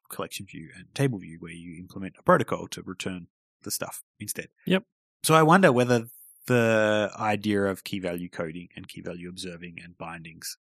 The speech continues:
Speaker 1: is just falling out of date and isn't gonna be kept up. Because these days on I O S you got things like Reactive Cocoa, which I think seems to be trying to solve a similar problem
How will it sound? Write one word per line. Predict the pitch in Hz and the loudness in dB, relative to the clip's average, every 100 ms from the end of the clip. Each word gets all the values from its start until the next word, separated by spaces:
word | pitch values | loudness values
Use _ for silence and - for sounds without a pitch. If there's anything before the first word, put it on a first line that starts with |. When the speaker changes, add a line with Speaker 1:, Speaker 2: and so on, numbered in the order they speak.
| _ | _
Speaker 1:
is | - 101 92 | -6 -2 0
just | - 101 - - | 0 -2 -4 -6
falling | - - 92 80 82 80 | -10 -6 -8 -8 -16 -18
out | 80 | -16
of | - | -14
date | - - - | -14 -14 -18
and | 90 | -18
isn't | 80 87 | -16 -16
gonna | 82 | -18
be | 85 | -16
kept | - - - | -12 -12 -12
up. | - | -12
Because | - 113 123 | -10 -4 -2
these | 165 165 | 0 0
days | 131 101 - - - | 0 0 -2 -6 -10
on | 107 | -6
I | 98 | -4
O | 95 | -4
S | 92 - | -8 -8
you | |
got | 98 | -10
things | - 92 - | -12 -12 -10
like | 90 | -8
Reactive | 95 90 - 98 - | -8 -10 -10 -12 -12
Cocoa, | - - 95 | -16 -16 -18
which | 95 - - - | -12 -8 -8 -10
I | - | -10
think | 120 | -8
seems | - 101 - | -6 -10 -14
to | |
be | 101 | -14
trying | 98 104 98 | -10 -10 -10
to | - _ _ | -16 _ _
solve | - 107 98 | 2 2 2
a | |
similar | 113 101 | -2 -2
problem | - 123 - | 2 0 0